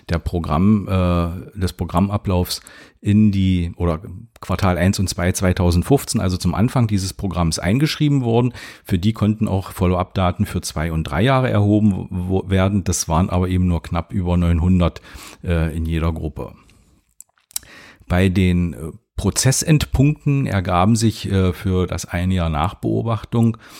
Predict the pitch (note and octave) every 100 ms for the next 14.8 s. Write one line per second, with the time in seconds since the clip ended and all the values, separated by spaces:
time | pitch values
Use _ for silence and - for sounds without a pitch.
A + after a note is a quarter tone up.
0 | - - E2+ - F#2+ - F2+ F#2 A2 D3
1 | D#3 B2+ G2 A2 A#2 A2+ G#2+ G#2+ - G2+
2 | G#2 G2+ G2 G2 A2 G#2 F#2+ F#2+ F2+ F2
3 | G2 - A2 G#2 G2+ - - - - -
4 | - G2 F2+ F2+ E2+ F#2+ - G#2 F#2+ F2
5 | E2+ F#2 F#2+ F2+ F2 D#2+ D#2 D2+ D#2+ _
6 | _ _ _ - G#2+ - A2 G2+ G2 -
7 | F#2 F2 F2+ E2+ F2 - E2+ E2 E2 E2+
8 | E2 A2+ G#2 G2+ G2+ F#2+ - - G2+ F#2
9 | F2+ - - E2 D#2+ - - E2+ - F2+
10 | E2 - A2 - E2+ - F#2+ F#2 - F#2
11 | - F#2 E2+ - F2 G2 B2 B2 F#2+ F#2+
12 | - F#2+ F#2 F2 F#2 - - F2+ E2+ F2
13 | F2 F2 D#2+ D2+ D2+ - - - - -
14 | E2+ - G2 C3 C#3 C#3 C#3 C3+